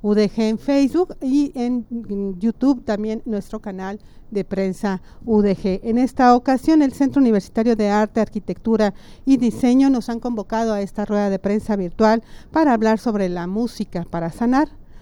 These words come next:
Taller experimental de música para niños, jóvenes y adultos. En esta mesa nos hacen favor de acompañar el maestro Sergio Medina Zacarías, jefe del Departamento de Música del cuat. Muy buenos días.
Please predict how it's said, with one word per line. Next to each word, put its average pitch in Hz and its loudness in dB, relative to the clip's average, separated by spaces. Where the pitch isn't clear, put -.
Taller 277 2
experimental 220 0
de 208 2
música 214 -2
para 170 -4
niños, 202 -4
jóvenes 190 -4
y 220 2
adultos. 185 -2
En 220 4
esta 247 2
mesa 240 2
nos 247 0
hacen 214 -2
favor 196 0
de 196 -2
acompañar 208 -2
el 294 2
maestro 185 -2
Sergio 220 -2
Medina 190 -2
Zacarías, 202 -2
jefe 311 0
del 247 2
Departamento 196 -2
de 190 -2
Música 185 -6
del 175 -8
cuat. 226 -2
Muy 220 2
buenos 180 0
días. 240 -2